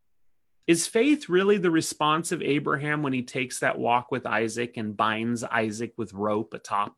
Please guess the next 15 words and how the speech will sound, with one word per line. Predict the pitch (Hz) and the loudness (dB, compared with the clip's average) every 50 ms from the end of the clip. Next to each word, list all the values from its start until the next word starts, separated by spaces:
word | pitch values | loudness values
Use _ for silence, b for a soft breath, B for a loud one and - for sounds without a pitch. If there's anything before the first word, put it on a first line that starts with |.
| _ _ _ - | _ _ _ -20
a | - | -20
fi-, | - _ - 98 - - - | -16 _ -12 -12 -12 -12 -6
pile | - - 117 110 110 110 110 | 0 2 4 4 4 2 0
of | 107 92 | -2 -6
firewood? | - - - 95 98 104 104 104 104 107 107 110 110 _ _ _ _ _ _ _ _ _ _ _ _ _ _ _ _ _ _ _ _ _ _ _ _ _ _ - - - | -4 -2 -2 0 0 0 -2 -4 -6 -8 -8 -10 -12 _ _ _ _ _ _ _ _ _ _ _ _ _ _ _ _ _ _ _ _ _ _ _ _ _ _ -20 -18 -8
Raises | - 107 107 110 104 107 120 110 | -2 0 0 0 0 -2 -6 -8
the | 98 113 | -8 -8
knife. | 101 98 95 92 95 101 101 101 - - | -8 -6 -6 -6 -6 -6 -6 -8 -10 -10
Is | - 104 107 113 - | -8 -8 -8 -4 -2
that | - 101 107 131 165 160 - | 0 2 2 2 2 -2 -4
Abraham's | - 135 135 139 135 143 127 127 131 131 127 123 - | -4 -4 -4 -4 -4 -6 -6 -6 -6 -6 -6 -6 -6
faithfulness? | - 123 117 127 131 - - 143 139 139 147 156 - - - - _ _ _ _ _ _ _ _ _ _ _ _ _ _ _ _ _ _ _ _ _ _ _ _ _ _ _ _ _ _ _ _ _ _ _ _ _ _ _ _ _ _ _ _ _ _ _ _ _ | -4 -4 -4 -4 -6 -10 -12 -12 -10 -10 -12 -14 -14 -16 -18 -20 _ _ _ _ _ _ _ _ _ _ _ _ _ _ _ _ _ _ _ _ _ _ _ _ _ _ _ _ _ _ _ _ _ _ _ _ _ _ _ _ _ _ _ _ _ _ _ _ _
I | - 131 | 0 4
don't | 151 160 151 | 4 4 6
know. | 139 123 110 - | 4 2 0 -4